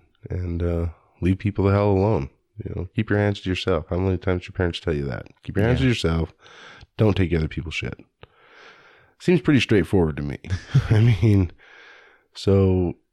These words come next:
Speaker 1: you know, when little Johnny's over there ru-, rummaging through people's cars, yeah, somebody's gonna, somebody's not gonna keep them, their hands to themselves. Uh, if,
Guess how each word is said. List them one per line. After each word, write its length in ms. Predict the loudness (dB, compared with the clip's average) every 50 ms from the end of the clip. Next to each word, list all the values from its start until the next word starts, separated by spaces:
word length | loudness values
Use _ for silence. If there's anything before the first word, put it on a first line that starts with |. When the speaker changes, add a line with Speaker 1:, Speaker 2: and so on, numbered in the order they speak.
| _ _ _
Speaker 1:
you 120 | -8 -6
know, 300 | -6 -6 -6 -6 -6 -8 -8 -10 -8
when 360 | -6 -2 0 0 0 -2 -4 -8 -6 0
little 240 | 0 2 2 2
Johnny's 460 | 2 4 4 4 4 4 4 4 4 4
over 200 | 2 2 2 2
there 340 | 2 2 2 0 -2 -4 -8 _ _ _ _ _
ru-, 320 | -4 -4 -4 -4 -4 -10 -14 _ _ _ -8
rummaging 400 | -4 -2 -2 0 0 0 0 0
through 180 | 0 -2 -6 -2
people's 360 | 0 -2 -2 -2 -6 -12 -6
cars, 540 | -2 0 2 4 4 2 2 0 -4 -10 -20 _ _ -4
yeah, 220 | -2 0 0 0
somebody's 300 | 0 0 0 0 0 0
gonna, 300 | 2 2 4 4 2 2 0 -6 _ _ _ -20 -14
somebody's 280 | -6 -2 -2 0 2
not 120 | 2 0 0
gonna 140 | -2 -6 -4
keep 200 | -6 -8 -4 -2
them, 280 | 0 0 0 0 -4 -8 _ _ -14 -14 -14 -14 _ _
their 160 | -2 0 0
hands 200 | 2 0 -2 -4
to 60 | -6
themselves. 500 | -8 -8 -8 -8 -10 -12 -14 -14 -16 -20 _ _ _ _ _ -20 -20 -20 -20 -20 _ _ -20 -20 _ _ _ _ -6
Uh, 320 | -4 -2 -2 -2 -2 -4 -6 -8 -14 -20 _ _ _ _ _ _ _ _ _ _ -20 -14 _
if, 200 | -8 -8 -8 -8